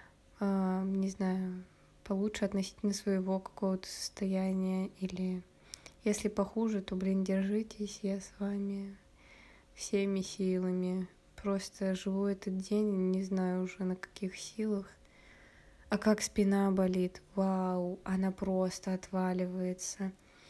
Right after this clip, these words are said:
Позвоночник тоже хочется вырвать. <laughs> В общем, мне хочется меня разобрать по кусочкам. М.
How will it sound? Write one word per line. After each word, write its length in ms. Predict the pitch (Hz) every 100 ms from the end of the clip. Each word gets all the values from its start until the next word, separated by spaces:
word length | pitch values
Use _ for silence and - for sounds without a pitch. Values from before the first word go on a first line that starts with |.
| - - - - - - - - - - -
Позвоночник 640 | 214 196 202 202 196 196
тоже 220 | - 196 185
хочется 460 | 190 - - 196
вырвать. 560 | 185 190 190 190 190 - - -
<laughs> 880 | - - - - - - - - -
В 40 | 254
общем, 500 | - 208 202 196 202 - -
мне 320 | - 214 208 247
хочется 480 | 240 214 214 -
меня 300 | 202 190 190
разобрать 600 | 190 196 196 190 185 180
по 140 | - 196
кусочкам. 800 | - 190 - 185 - - 202 196 - - - - - - - - - - - - - -
М. 520 | 214 208 202 196 196